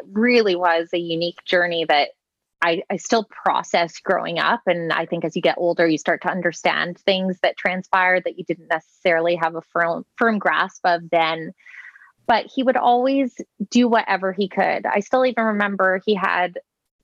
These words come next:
cut his foot, and his toe, with diabetics, their circulation isn't very strong. So essentially, like, he had to have part of his foot amputated. And even still, he, like,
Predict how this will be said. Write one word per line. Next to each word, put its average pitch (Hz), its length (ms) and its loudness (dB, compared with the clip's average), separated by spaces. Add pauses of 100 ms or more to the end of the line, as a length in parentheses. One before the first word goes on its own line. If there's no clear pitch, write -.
(120)
cut 233 240 0
his 202 240 -6
foot, 214 400 2
and 180 340 -4
his 190 300 -2
toe, 196 600 2 (100)
with 214 240 -2
diabetics, 190 480 0 (100)
their 170 500 0
circulation 180 640 0
isn't 175 280 -6
very 160 200 2
strong. - 460 -4
So 175 520 4
essentially, 180 680 0
like, 175 200 2
he 190 120 2
had 175 220 -2
to 175 60 -12
have 170 220 -2 (160)
part 185 180 2
of 170 60 -4
his 175 160 -8
foot 202 240 0
amputated. - 880 -2 (680)
And 208 560 -2
even 254 320 2
still, 269 240 4
he, 226 200 -2
like, 196 200 0